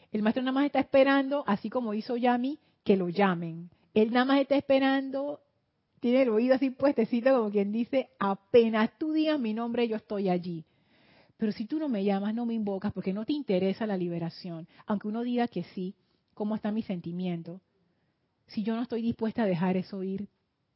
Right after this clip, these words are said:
no va a pasar nada. Entonces, es, es esa parte como que, wow, en realidad todo depende de, de nosotros. O sea, todo depende de nosotros como humanidad.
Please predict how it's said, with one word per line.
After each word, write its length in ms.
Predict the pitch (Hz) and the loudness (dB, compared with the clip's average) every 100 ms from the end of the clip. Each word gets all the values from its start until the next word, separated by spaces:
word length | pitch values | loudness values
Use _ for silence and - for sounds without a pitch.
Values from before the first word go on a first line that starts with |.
| _ _ _ _ _ _ | _ _ _ _ _ _
no 240 | 190 196 | -6 -4
va 80 | 190 | -2
a 40 | 180 | -2
pasar 400 | 185 - 175 170 | -4 -4 -4 -4
nada. 420 | 170 156 160 170 _ _ _ _ _ _ _ _ | -6 -8 -10 -16 _ _ _ _ _ _ _ _
Entonces, 380 | - - 220 - | -12 -8 -8 -4
es, 300 | 226 240 240 | -2 0 0
es 260 | 240 240 247 | 4 4 4
esa 140 | 233 214 | 2 0
parte 360 | 220 196 185 185 | 2 2 0 -6
como 260 | 190 185 | -6 -6
que, 300 | - 185 180 - _ _ _ _ _ _ - | -4 -4 -4 -10 _ _ _ _ _ _ -4
wow, 340 | 208 185 170 - _ 220 | 0 0 -2 -12 _ 2
en 100 | 220 | 6
realidad 340 | 208 214 226 | 6 6 2
todo 180 | 254 247 | 0 -2
depende 400 | 214 196 196 208 | -2 0 0 0
de, 200 | 208 180 | 0 0
de 120 | 180 175 | -2 -4
nosotros. 520 | 165 190 180 156 156 _ | -4 -12 -12 -14 -16 _
O 40 | |
sea, 100 | 202 | -4
todo 340 | - - 262 302 | -4 -2 0 0
depende 360 | 233 220 226 | 0 0 0
de 60 | 247 | 0
nosotros 320 | 202 208 226 | -4 -8 -10
como 200 | - 190 | -6 -6
humanidad. 580 | 180 175 165 165 175 165 | -4 -4 -4 -2 -2 -2